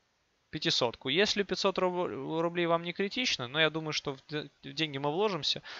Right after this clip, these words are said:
можно взять терабайтник. Но нам ещё эс эс ди-шку брать. Запихаем в корзину и пойдём в другие жёсткие диски, уже в эс эс ди. По эс эс ди пока ещё ничего не понятно, они не так давно продаются и не так часто,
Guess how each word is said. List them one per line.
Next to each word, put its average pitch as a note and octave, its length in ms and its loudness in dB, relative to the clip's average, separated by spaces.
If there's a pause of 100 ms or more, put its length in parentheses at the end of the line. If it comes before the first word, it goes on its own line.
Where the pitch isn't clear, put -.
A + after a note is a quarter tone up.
(220)
можно E3+ 240 0
взять D3+ 240 4
терабайтник. C3+ 560 2 (200)
Но D#3 80 -2
нам A3 160 4
ещё F#3 260 0
эс F#3 140 0
эс F#3 100 0
ди-шку C#3 340 -8
брать. A#2+ 300 -4 (1700)
Запихаем C3+ 420 0
в - 80 -14
корзину F3+ 480 0
и F#3 220 -6
пойдём D3+ 480 -2
в C#3 60 -14
другие C3+ 400 -6
жёсткие C3 440 -6
диски, A#2+ 340 -10
уже A#2+ 240 -6
в C#3 100 -2
эс - 160 0
эс B2 120 -6
ди. A#2+ 220 -10 (1600)
По D#3+ 60 4
эс E3 120 4
эс G3 100 0
ди A#3+ 120 2
пока G#3+ 260 8
ещё G3+ 220 4
ничего F#3+ 220 0
не F#3+ 100 -6
понятно, G3 420 8
они F3 120 0
не F3 100 0
так F3 160 6
давно E3+ 260 4
продаются E3 800 4
и D3+ 520 2
не D3+ 280 -8
так E3 220 4
часто, C3+ 720 4